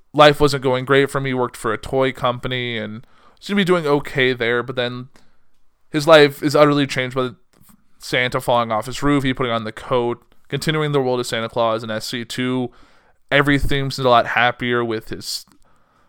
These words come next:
son and his, uh, ex-wife and her husband, played by Judge Reinhold, which is always a fun role for him to play.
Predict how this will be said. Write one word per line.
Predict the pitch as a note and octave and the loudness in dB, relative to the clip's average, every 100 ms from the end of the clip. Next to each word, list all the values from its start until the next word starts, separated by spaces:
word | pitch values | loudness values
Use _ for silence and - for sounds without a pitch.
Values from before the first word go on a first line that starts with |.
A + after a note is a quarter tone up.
| _ | _
son | - - D#3 D3+ D3 D3 D3 C#3+ - | -4 6 8 10 8 6 0 -6 -6
and | A#2+ A#2 | -6 -6
his, | - - A2 G2+ - - _ _ _ _ - | -8 -8 -8 -8 -14 -16 _ _ _ _ -10
uh, | B2+ G#2+ D#2+ - - - | -6 -6 -8 -12 -18 -4
ex-wife | C#3+ - C#3+ B2+ B2+ B2 | -2 0 4 4 4 -2
and | A2+ | -6
her | G#2+ A2 | -6 -8
husband, | - C#3+ C3+ C3 B2+ C3 B2+ | -2 0 0 -2 -6 -6 -4
played | A#2 A#2 | -4 -4
by | A2+ A2 | -4 -4
Judge | A#2 B2 A2+ | -4 -4 -2
Reinhold, | A#2 A#2 B2 A#2 A2+ | -2 -2 -2 -4 -4
which | A#2 A2 - - | -8 -10 -12 -20
is | A#2 | -6
always | B2+ G#2+ A2 | -4 -4 -6
a | A2 | -10
fun | - - - A#2 G#2+ | -12 -20 -6 -4 -4
role | G#2+ G#2 | -4 -6
for | - A2+ | -6 -8
him | A2 G#2+ | -6 -10
to | G#2 | -8
play. | A2 G#2+ G#2 | -4 -2 -4